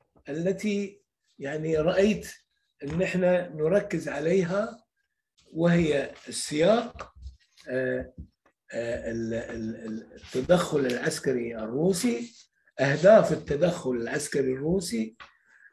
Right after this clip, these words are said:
الموقف الدولي من التدخل العسكري الروسي، ال-،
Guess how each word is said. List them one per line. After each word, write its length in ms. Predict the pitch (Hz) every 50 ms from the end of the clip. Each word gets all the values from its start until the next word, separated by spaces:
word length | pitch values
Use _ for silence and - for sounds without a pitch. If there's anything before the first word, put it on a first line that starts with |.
| _ -
الموقف 600 | 139 139 143 139 170 202 214 202 - 165 - -
الدولي 520 | 175 165 147 185 208 226 226 202 180 165 147
من 160 | 139 135 135
التدخل 600 | 127 - - 156 135 143 160 160 - - - 127
العسكري 640 | 123 120 120 123 127 165 170 - - 160 139 131
الروسي، 640 | 127 123 131 147 170 196 196 - - 247 226 - - _ _ _ _ _ _ _ - - _ _ _ _ - - _ - - -
ال-، 580 | - 143 143 143 143 143 143 139 139 135 139